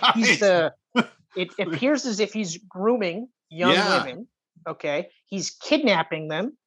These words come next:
Speaker 1: Yeah.
Speaker 2: He has frequently sexually assaulted people, assaulted people, okay?
Speaker 1: Yeah.
Speaker 2: He's currently on the run.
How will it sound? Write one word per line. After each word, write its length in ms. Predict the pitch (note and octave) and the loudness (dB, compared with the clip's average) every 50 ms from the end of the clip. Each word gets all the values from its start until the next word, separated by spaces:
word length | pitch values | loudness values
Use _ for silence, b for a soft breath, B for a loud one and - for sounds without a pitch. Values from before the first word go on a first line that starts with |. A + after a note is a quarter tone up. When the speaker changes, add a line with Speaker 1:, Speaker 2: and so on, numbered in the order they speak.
| _ _ _ - | _ _ _ 0
Speaker 1:
Yeah. 280 | E3 G3 G3 G3+ F3 - _ _ - | 2 2 2 2 0 -4 _ _ -4
Speaker 2:
He 120 | G#3 G#3+ G#3 | 0 2 4
has 240 | G#3 G3 F#3 - - - - - | 4 2 2 -4 -12 -14 -8 -2
frequently 840 | A3+ B3+ D4 D4 - D4+ A#3+ G#3+ F3+ D#3+ D#3 C#3+ C3+ D#3+ A3 A3 _ _ _ _ _ _ _ | 0 2 2 2 0 -2 -2 -2 -2 -6 -8 -8 -10 -12 -14 _ _ _ _ _ _ _ _
sexually 840 | - - - - A#3 A#3 A#3 - - A3+ G#3 G3 F#3 F3+ E3+ E3+ _ _ - | -18 -14 -6 -4 -4 -4 -2 -2 0 2 4 4 4 2 2 -2 _ _ -12
assaulted 640 | - - - - - A3 G#3+ G#3+ A3 A3 F3 D3 C3 - | -10 -8 -6 2 4 6 6 6 4 2 -2 -6 -6 -8
people, 500 | - B2 A#2 - - C#3 D#3 - - _ b b b b b b | -16 -16 -16 -12 -6 -4 -4 -4 -6 _ b b b b b b
assaulted 680 | - - - - - - A#3+ A#3 B3 B3 B3 G3+ C#3+ - | -6 -4 -4 -2 4 6 8 8 8 6 4 2 0 0
people, 540 | - C#3+ B2+ A#2 - - C3 C#3 F#3+ G#3+ - _ - B B B B _ - - | -6 -10 -10 -10 -8 -4 -2 0 -2 -2 -4 _ -18 B B B B _ -6 -4
okay? 540 | D#3+ C#3+ - - D3 B2+ B2 D#3 G#3 G#3+ _ _ _ - | -4 -4 -2 -2 0 0 0 0 -2 -4 _ _ _ -8
Speaker 1:
Yeah. 220 | - A#2+ A#2+ - - _ _ _ _ _ _ _ _ _ _ _ _ | -4 -4 -2 -4 -4 _ _ _ _ _ _ _ _ _ _ _ _
Speaker 2:
He's 300 | - A3 A#3+ G#3 - - | 0 2 2 2 0 -4
currently 600 | - - - - - C4+ D4+ D#4 - D4 C#4+ B3 - | -4 -4 -4 2 4 4 4 6 4 4 4 4 6
on 320 | G#3 G#3+ A3+ A#3 A#3 G#3 | 6 6 6 6 4 2
the 100 | F#3 F#3 | 2 2
run. 440 | F3+ E3 D3+ D#3 F3+ G#3+ A#3 F3+ - | 2 0 0 0 2 2 2 0 -2